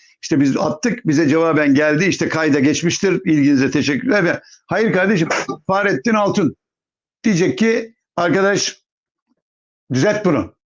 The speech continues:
Düzelt bunu, kapatırım orayı. Bitti." Ama yapmazlar. Şu Atatürk deyince tüyleri diken diken oluyor. Medeniyet deyince tüyleri diken diken oluyor. Ha, medeniyet diye yol, köprü filan da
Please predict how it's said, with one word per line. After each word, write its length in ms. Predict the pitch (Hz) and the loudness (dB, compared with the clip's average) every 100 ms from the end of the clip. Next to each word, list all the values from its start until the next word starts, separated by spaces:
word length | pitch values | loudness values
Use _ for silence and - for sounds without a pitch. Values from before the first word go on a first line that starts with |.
| - | -2
Düzelt 360 | 196 254 269 | 0 0 0
bunu, 180 | - 262 | 0 2
kapatırım 420 | 214 214 - 190 | 2 0 2 2
orayı. 280 | 165 127 113 | 2 0 0
Bitti." 520 | 160 - 196 123 - _ _ _ _ _ _ _ _ _ _ _ _ _ _ _ _ 156 | -2 -2 -2 -2 -8 _ _ _ _ _ _ _ _ _ _ _ _ _ _ _ _ -2
Ama 160 | 185 | 0
yapmazlar. 920 | 139 127 - - 127 92 92 - - _ _ - - | 0 -2 -6 -4 -4 -4 -8 -10 -20 _ _ -20 -18
Şu 140 | - 127 | -10 -10
Atatürk 420 | - 147 165 - | -6 -2 -2 0
deyince 360 | 180 185 143 | 2 4 2
tüyleri 360 | - 143 135 160 | 2 2 2 2
diken 280 | 135 139 120 | 0 0 -2
diken 200 | 92 90 | -2 -6
oluyor. 260 | 76 - - _ - - - | -8 -12 -20 _ -20 -10 -2
Medeniyet 580 | 147 175 185 202 190 | 2 4 4 2 2
deyince 300 | 190 202 175 | 2 2 2
tüyleri 340 | - 156 151 156 | 2 2 2 2
diken 320 | 147 160 139 | 2 2 2
diken 200 | 117 113 | 2 -2
oluyor. 200 | 90 76 - - | -2 -6 -12 -6
Ha, 100 | 165 | -2
medeniyet 580 | 120 131 135 156 175 170 | 2 2 4 4 2 0
diye 140 | 165 147 | 2 2
yol, 380 | 139 156 120 | 2 2 -2
köprü 320 | - 151 - 139 | -2 -2 0 0
filan 240 | 147 165 | 2 2
da 200 | 202 - | 0 -4